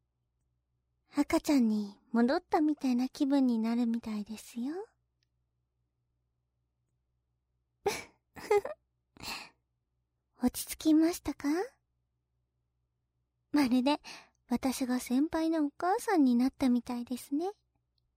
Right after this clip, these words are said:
あれ？いいんですか？それじゃ、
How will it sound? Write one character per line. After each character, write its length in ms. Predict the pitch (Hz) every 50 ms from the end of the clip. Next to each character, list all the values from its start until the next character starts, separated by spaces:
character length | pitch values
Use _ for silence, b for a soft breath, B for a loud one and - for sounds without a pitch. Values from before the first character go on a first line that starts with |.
| _ _ _ _ _ _ _ _ _ _ _ _ _ _ _ _ _ _ _ _ _ _ _ _ _ _ _ _ _ _ _ _ _ _ _ _ _ _ _ _ _ _ _ _ _ _ _ _ _
あ 260 | - - 285 277 277
れ？ 180 | 302 349 453 - _ b b b b b b b b b b _ _ _ _ _ _ _ _ -
い 160 | 359 359 359
い 20 |
ん 100 | 339 311
で 120 | 277 262 262
す 120 | - -
か？ 140 | - - 294 330 403 480 523 - _ _ _ _ _ _ _ _ _ _ _ _ _ _ _ _ _ _ _ _ _ _ _ _ _ _ _ _ _ _ _ _ _ _ _ _ _
そ 200 | _ - - 220
れ 140 | 214 254 294
じ 120 | 302 -
ゃ、 140 | 427 403 359